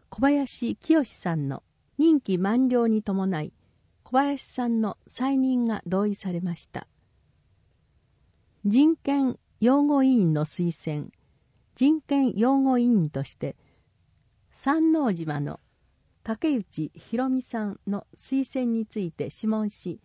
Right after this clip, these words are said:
同意されました。専決処分の概要。条例の一部改正。災害弔慰金の支給等に関する条例。法令の改正に伴い、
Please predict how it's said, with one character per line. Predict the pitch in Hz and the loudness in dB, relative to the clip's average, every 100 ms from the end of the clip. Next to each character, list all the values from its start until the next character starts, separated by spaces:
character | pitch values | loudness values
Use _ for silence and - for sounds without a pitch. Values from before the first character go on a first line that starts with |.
| _ _ | _ _
同 | 202 226 | -4 -4
意 | 226 | -4
さ | - 202 | -6 -6
れ | 185 | -6
ま | 165 | -8
し | - | -12
た。 | - - - _ | -14 -14 -14 _
専 | - 294 349 339 | 0 2 2 0
決 | 294 294 - 240 - | -4 -4 -4 -8 -4
処 | 285 262 | -2 2
分 | 208 160 | 2 4
の | 151 143 - | 2 -2 -2
概 | 185 196 180 | 0 2 0
要。 | 160 156 - _ _ _ _ _ _ | -2 -4 -10 _ _ _ _ _ _
条 | 190 269 302 | 0 2 4
例 | 285 277 | 2 2
の | 254 226 214 - | 2 0 -2 -6
一 | - 302 | -4 -2
部 | 214 | -2
改 | - 160 156 | -4 -4 -4
正。 | - - - - _ _ _ _ _ _ _ _ _ _ _ _ _ _ | -6 -8 -6 -8 _ _ _ _ _ _ _ _ _ _ _ _ _ _
災 | - 262 302 | -2 0 2
害 | 285 247 220 | 2 0 -2
弔 | - 262 269 | 0 2 2
慰 | 254 | 0
金 | - 247 226 | 0 2 4
の | 208 - | 2 -2
支 | - - | -12 -6
給 | 294 277 | -2 -2
等 | - 269 220 | 0 2 2
に | 170 | 0
関 | - 202 | -2 -4
す | 190 214 | -4 -4
る | 175 | -4
条 | 156 156 151 | -2 -4 -4
例。 | 143 139 - _ _ _ _ _ _ _ | -6 -8 -12 _ _ _ _ _ _ _
法 | _ 285 311 | _ 2 2
令 | 302 285 | 2 2
の | 262 254 | 2 0
改 | - 254 | 0 -2
正 | - - 254 | -2 0 2
に | 233 220 | 2 2
伴 | 208 202 196 170 | 0 0 0 -2
い、 | - | -6